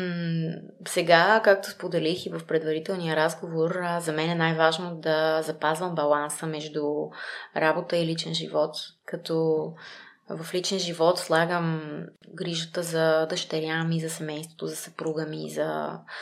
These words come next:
близките ми, за приятелите, свободното време, в което възстановявам, почивам, пътувам, ам, занимавам се с, а, някакви развлечения.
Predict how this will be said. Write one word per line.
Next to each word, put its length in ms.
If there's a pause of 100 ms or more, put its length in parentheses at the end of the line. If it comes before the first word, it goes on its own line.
(220)
близките 440
ми, 140
за 160
приятелите, 1120 (200)
свободното 760
време, 480
в 140
което 580
възстановявам, 840
почивам, 640
пътувам, 880 (600)
ам, 600 (920)
занимавам 560
се 140
с, 380
а, 360
някакви 420
развлечения. 1120